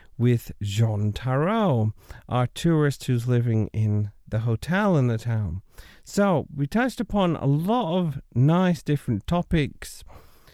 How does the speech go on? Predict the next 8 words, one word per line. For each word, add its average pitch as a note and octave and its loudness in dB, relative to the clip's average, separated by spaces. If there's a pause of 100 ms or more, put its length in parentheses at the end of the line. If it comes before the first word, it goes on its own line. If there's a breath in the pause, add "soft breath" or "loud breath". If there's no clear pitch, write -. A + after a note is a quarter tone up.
(140 loud breath)
We've B2+ -2
touched C#3 -4
upon B2 0
existential B2 -2
crisis, F3+ 0 (680 soft breath)
the A#2+ 0
psychology F3 0 (480)
of C3+ 2